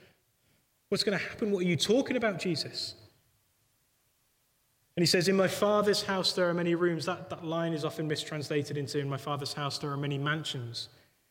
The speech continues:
which has led people to think that when you die, you go to heaven, you're on some cloud, and you get a mansion, and you play harps, and it's great, it's fantastic. It couldn't be further from the truth, because it's so much better than that. So much better than that.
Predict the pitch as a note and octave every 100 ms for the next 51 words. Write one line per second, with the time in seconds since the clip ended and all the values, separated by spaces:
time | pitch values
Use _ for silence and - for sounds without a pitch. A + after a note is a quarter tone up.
0 | _ - D3 D3 E3+ E3+ F3+ E3 D3 C#3
1 | B2 D#3 D3+ D3 D3 D3 C#3 D#3+ D#3+ D3
2 | C#3 D#3 D3 D3 D#3 D3+ D3 C#3+ C#3+ C3+
3 | C#3 B2+ D#3 D3 D3 C#3 B2+ B2+ C3+ C3+
4 | D3 D3+ - D#3 C#3+ C3 A#2+ D3 C#3 C#3+
5 | C#3+ D3+ C#3+ C3+ A#2 - C#3+ D3 C3 B2
6 | - B2 D3+ - - C#3 - - - D3
7 | D#3 - G3 F#3+ F3 - F#3 F#3 F#3 F3+
8 | D#3+ D3+ - F3 A2+ - - _ _ -
9 | - G3+ G#3+ - - B3+ B3 A#3+ A#3+ E3
10 | A#3+ - B3 F#3+ F3 C#3+ - - - -
11 | - _ _ _ _ _ - - - B3+
12 | B3+ A3 - A3 - A3 E3+ D3 A#2 -